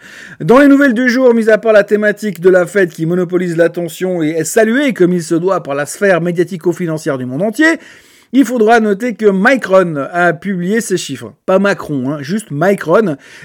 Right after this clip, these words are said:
Euh, des chiffres meilleurs que les attentes, mais qui ne poussaient pas non plus les gens à se rouler dans le caviar et prendre des bains de champagne. Mais le management de Micron a été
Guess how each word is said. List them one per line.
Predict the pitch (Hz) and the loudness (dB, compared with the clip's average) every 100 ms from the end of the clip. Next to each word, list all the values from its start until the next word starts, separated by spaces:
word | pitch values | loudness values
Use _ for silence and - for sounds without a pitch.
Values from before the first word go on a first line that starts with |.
| - | -2
Euh, | 151 | 2
des | 190 | 2
chiffres | 233 277 - | 2 2 2
meilleurs | 226 254 233 262 | 2 6 6 6
que | 233 | 2
les | 214 196 | 4 4
attentes, | 180 202 254 214 | 2 2 -2 0
mais | 202 233 | 0 0
qui | 190 247 254 226 | -2 -4 -2 2
ne | 226 226 | 4 4
poussaient | 190 - 302 - 226 | 2 0 -2 2 0
pas | 226 233 | 2 -2
non | 214 | -2
plus | 180 240 | -4 -2
les | 202 | -2
gens | 208 214 | 0 -2
à | |
se | 160 | 0
rouler | 156 180 220 | 0 2 2
dans | 190 | 0
le | |
caviar | 175 165 160 196 196 - - - | 0 0 2 2 0 -6 -20 -4
et | 165 170 | 4 4
prendre | 214 254 | 4 2
des | 233 233 | 2 4
bains | 262 | 4
de | 254 | 4
champagne. | 233 202 131 117 | 0 0 -2 -2
Mais | 175 269 311 | 2 2 2
le | 247 254 | 0 2
management | 285 277 226 247 247 214 | 2 2 0 -2 0 0
de | 185 175 | 0 -2
Micron | 170 196 208 180 240 | 0 -2 0 2 2
a | 214 | 2
été | 160 180 | -2 -6